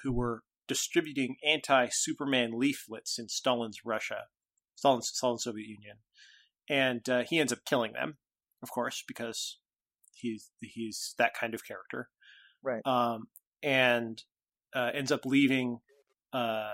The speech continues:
Speaker 1: this, this little boy there with his dead parents. And as you can probably guess, since I already mentioned him, this boy becomes Batman in this, in this Red Sun world. Um, and Batman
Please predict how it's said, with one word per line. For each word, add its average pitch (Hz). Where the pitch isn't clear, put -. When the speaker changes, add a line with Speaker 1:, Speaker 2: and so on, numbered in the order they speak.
Speaker 1:
this, -
this 123
little 127
boy 135
there 117
with 113
his 107
dead 113
parents. -
And 127
as 143
you 147
can 127
probably 131
guess, 143
since 127
I 135
already 120
mentioned 147
him, 131
this 165
boy 139
becomes 127
Batman 135
in 127
this, 120
in 117
this 117
Red 113
Sun 117
world. -
Um, 107
and 123
Batman 147